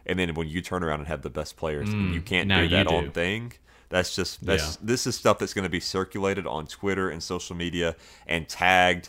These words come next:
Speaker 1: Texas A and M in it for years to come. So, like, whenever you give any kind of ammo to this, it only hurts your <laughs> case with sticking around.
Speaker 2: Yeah.
Speaker 1: But
Speaker 2: Yeah, I think if he goes eight and four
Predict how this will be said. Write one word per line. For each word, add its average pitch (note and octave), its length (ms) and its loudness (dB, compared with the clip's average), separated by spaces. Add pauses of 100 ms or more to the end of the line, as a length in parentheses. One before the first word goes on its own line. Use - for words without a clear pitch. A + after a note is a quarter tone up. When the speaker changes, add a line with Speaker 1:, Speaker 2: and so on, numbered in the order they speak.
Speaker 1:
Texas E2 300 -4
A F2 100 4
and E2+ 100 -2
M E2+ 200 -2
in E2 100 -2
it - 240 -8 (300)
for E2+ 260 -4
years C#2+ 560 -6
to D#2 100 -8
come. B1+ 360 -8 (480)
So, F#2+ 260 4
like, E2 380 4
whenever G2 340 2
you A2 160 2
give G2+ 260 4
any F#2 140 0
kind G2 220 2
of E2+ 160 0
ammo F#2 360 0
to G#2+ 200 -2
this, A2 340 -2
it E2+ 120 -2
only F2+ 320 -2
hurts - 400 -6
your D#2 80 -6
<laughs> - 20 -12
case - 640 -4 (100)
with F#2 160 -10
sticking E2+ 400 -8
around. C#2+ 240 -6
Speaker 2:
Yeah. D#2+ 200 -4 (580)
Speaker 1:
But C2 180 -10 (100)
Speaker 2:
Yeah, B2+ 200 4
I D#3 60 8
think F#3+ 200 0
if B2+ 120 -2
he B2+ 100 2
goes G#2 460 0
eight G#2+ 180 2
and F2 100 -8
four G2+ 360 -2